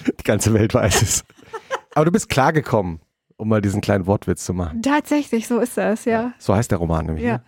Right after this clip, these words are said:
Speaker 1: Klarkommen.
Speaker 2: Ja.
Speaker 1: Und es ist natürlich ein Roman. Ich würde mal so sagen, es, es ist Dopaminliteratur
Speaker 2: <laughs> Stimmt.
Speaker 1: für die TikTok-Generation.
Speaker 2: Ja.
Speaker 1: Also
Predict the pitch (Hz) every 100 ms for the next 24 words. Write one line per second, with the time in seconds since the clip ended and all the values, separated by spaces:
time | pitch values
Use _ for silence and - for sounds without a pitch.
0 | - - 95 - 85 80 _ 240 233 -
1 | - _ - 123 - - - 107 - 131
2 | 117 117 104 98 92 90 90 127 180 -
3 | _ 107 135 143 123 131 139 123 117 120
4 | 110 - 120 - - 117 147 - 156 147
5 | 120 147 143 139 117 117 - 117 117 120
6 | - - - - - - - - - -
7 | - - - 170 156 156 - 135 165 -
8 | 113 - 101 87 - 98 85 85 302 254
9 | - - 123 131